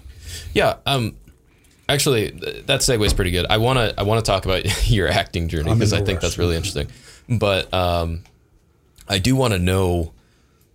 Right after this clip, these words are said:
Speaker 1: you know, you opened your business peak pandemic.
Speaker 2: Yes.
Speaker 1: What was that journey like? What kind of challenges did you face there? I feel like that couldn't have been an easy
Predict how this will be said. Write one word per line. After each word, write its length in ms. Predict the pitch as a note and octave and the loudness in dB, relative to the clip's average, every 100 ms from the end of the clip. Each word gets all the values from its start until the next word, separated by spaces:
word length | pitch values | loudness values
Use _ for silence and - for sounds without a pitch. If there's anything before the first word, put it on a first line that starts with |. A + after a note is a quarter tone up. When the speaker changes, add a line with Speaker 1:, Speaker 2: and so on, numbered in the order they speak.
| _ _ - | _ _ 0
Speaker 1:
you 120 | G#2+ | 2
know, 80 | F#2+ | 2
you 220 | G#2+ E3 | 2 2
opened 180 | B2+ G2 | 0 -2
your 80 | E2+ | -2
business 460 | E2 E2+ D#2 - - - - - | -2 -2 -4 -6 -8 -20 -20 -10
peak 320 | - B2+ - | -4 -4 -4
pandemic. 580 | - E2 - - - - - - - | -4 -4 -4 -6 -8 -14 -20 -10 2
Speaker 2:
Yes. 480 | G#2+ A2 - - - - - - - - - - - - - | 6 6 4 0 -6 -16 -20 -20 -20 -20 -20 -20 -20 -14 -10
Speaker 1:
What 460 | G#2+ A2+ A#2 C3+ | -10 -4 0 0
was 220 | B2 G#2+ | 0 0
that 300 | G2+ F#2 - - - - _ - - - | 0 0 -2 -8 -20 -20 _ -20 -20 -18
journey 340 | - F#2+ G2 G2 | -6 -2 0 0
like? 200 | F2 E2+ | -2 -2
What 140 | G2 | -4
kind 140 | A2 | -4
of 60 | F2+ | -4
challenges 520 | - E2+ F#2 F2 - | -4 -4 -4 -4 -6
did 160 | - - | -8 -10
you 60 | |
face 240 | G#2+ - - | -10 -10 -8
there? 140 | - - | -8 -6
I 60 | |
feel 140 | - A#2+ | -2 0
like 120 | A2+ | 0
that 160 | G2+ | -2
couldn't 200 | - G2 | -2 -2
have 80 | F#2 | -2
been 140 | F2 E2 | -2 -2
an 180 | E2 - | -4 -4
easy 480 | F2+ F2 E2+ D#2+ | -4 -2 -2 -4